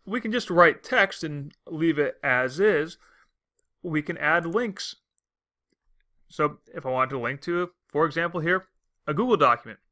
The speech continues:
I could do that, or a video, or any other publicly available U R L, I can link to it. I can upload a file. So I want to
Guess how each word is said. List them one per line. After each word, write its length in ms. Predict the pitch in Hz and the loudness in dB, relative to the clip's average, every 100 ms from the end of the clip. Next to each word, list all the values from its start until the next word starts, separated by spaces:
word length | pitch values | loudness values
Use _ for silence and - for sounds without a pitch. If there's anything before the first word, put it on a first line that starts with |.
| _ 135 | _ -10
I 80 | |
could 160 | 143 190 | -4 -4
do 120 | 220 | 0
that, 260 | 156 101 _ - | 0 -2 _ -8
or 440 | 139 151 151 147 - | 0 2 2 -2 -10
a 80 | |
video, 460 | 147 202 160 113 104 | -2 0 2 0 -4
or 420 | - 180 180 - _ - | -8 -4 -4 -6 _ -4
any 320 | 254 277 269 78 - _ - | -2 0 -2 -4 -10 _ -4
other 280 | 170 180 180 | -2 0 0
publicly 800 | - 165 165 175 175 165 160 151 _ | -2 -2 0 -2 -2 -2 -2 -6 _
available 600 | 147 131 131 127 131 127 | -4 0 2 2 -2 -4
U 160 | 123 113 | -6 -2
R 140 | 117 | 0
L, 240 | 160 165 _ _ 139 | 0 -2 _ _ -14
I 60 | |
can 180 | 175 170 | -10 -6
link 180 | 185 - | -6 -8
to 120 | 110 | -16
it. 100 | - _ _ _ _ _ _ _ _ _ _ _ _ - | -18 _ _ _ _ _ _ _ _ _ _ _ _ -20
I 460 | _ _ _ _ | _ _ _ _
can 140 | 214 - | -10 0
upload 440 | 226 226 208 156 | 0 4 6 6
a 60 | 127 | 4
file. 400 | 123 107 - _ _ _ _ _ | -4 -6 -10 _ _ _ _ _
So 640 | 202 _ _ _ _ - | -20 _ _ _ _ -14
I 40 | 151 | -2
want 180 | 170 151 | 0 2
to 200 | 135 | -2